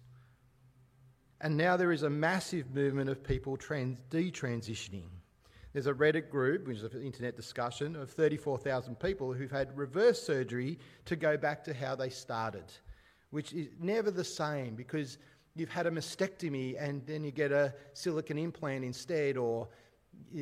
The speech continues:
other stuff. What about the claim that people can't change? They just can't. It never happens. That's not true either. People change all the time. Into, out, across. There's gender fluidity is one of the letters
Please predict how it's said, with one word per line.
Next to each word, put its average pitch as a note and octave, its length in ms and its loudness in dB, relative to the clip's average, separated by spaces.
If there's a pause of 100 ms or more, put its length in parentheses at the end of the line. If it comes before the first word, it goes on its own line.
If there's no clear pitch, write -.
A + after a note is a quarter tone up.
(120)
other C#3+ 240 0
stuff. G#2+ 560 -4 (1400)
What F#3 120 8
about F#3+ 220 8
the F#3+ 60 2
claim F3 360 2
that F3+ 140 0
people D#3 460 0
can't C#3+ 400 -2
change? A3 400 -2
They D#3+ 60 -8
just - 160 -6
can't. D3 580 -6
It D#3 80 -14
never F#3+ 200 0
happens. D3 720 -6 (440)
That's G3+ 220 2
not G3+ 200 0
true D#3 280 0
either. C#4 320 2
People G#3 360 0
change D#3 340 0
all D3+ 160 4
the F3 100 0
time. C#4 520 -2 (320)
Into, F3 540 -2
out, C#3 320 2
across. D3 520 0
There's C3+ 260 -4 (320)
gender E3 260 2
fluidity D#3+ 720 0
is A#2 140 -4
one D3 160 2
of D3 80 2
the B2+ 100 0
letters F3 560 2